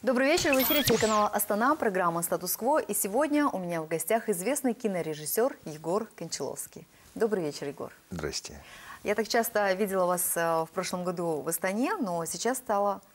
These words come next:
Speaker 1: реже видеть. Какими судьбами вы на этот раз заехали к нам в город?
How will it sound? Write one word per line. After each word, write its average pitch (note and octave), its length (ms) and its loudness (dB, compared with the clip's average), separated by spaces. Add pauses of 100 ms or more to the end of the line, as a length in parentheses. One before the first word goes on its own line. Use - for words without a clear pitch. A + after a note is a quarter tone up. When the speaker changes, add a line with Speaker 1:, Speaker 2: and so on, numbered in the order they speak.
(340)
Speaker 1:
реже E3+ 320 0
видеть. - 460 -10 (680)
Какими A3 340 -4
судьбами F#3 400 -2
вы F3 160 -4
на F#3+ 100 -2
этот F#3+ 200 -8
раз D3+ 160 -4
заехали D#3 340 -6
к - 80 -14
нам D#3 140 -8
в D#3+ 80 -12
город? D#3 280 -8